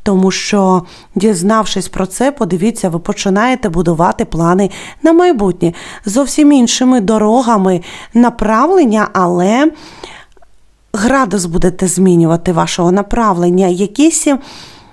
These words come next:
серйозні задачі будете ставити перед собою, бачите, і отримання, ви будете бажати отримати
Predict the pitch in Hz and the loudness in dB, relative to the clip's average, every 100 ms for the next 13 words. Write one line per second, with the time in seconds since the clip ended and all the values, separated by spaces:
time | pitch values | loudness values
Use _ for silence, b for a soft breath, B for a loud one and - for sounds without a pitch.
0 | B B _ _ - 247 226 233 311 285 | B B _ _ -4 0 2 2 0 2
1 | 269 214 185 226 294 - 202 190 185 190 | 2 0 0 0 0 0 -2 -2 -2 -4
2 | - 208 196 196 185 190 180 - 196 170 | -2 -2 0 -2 -4 -4 -6 -4 -4 -2
3 | 175 240 294 220 180 B B - 226 240 | 2 2 2 0 -2 B B -6 -4 -4
4 | - 240 208 202 B B - 233 196 196 | -4 -2 -2 -4 B B -2 0 0 -2
5 | 202 226 277 294 254 208 170 170 B B | 0 2 4 4 4 2 0 -2 B B
6 | B - 190 214 160 220 220 185 208 180 | B -6 -2 0 0 0 -2 -2 -2 0
7 | 196 226 262 240 190 - - 208 - 202 | 0 2 0 -2 -4 -4 -4 -4 -2 -4
8 | 196 220 285 285 - 202 | 0 2 2 0 -2 -4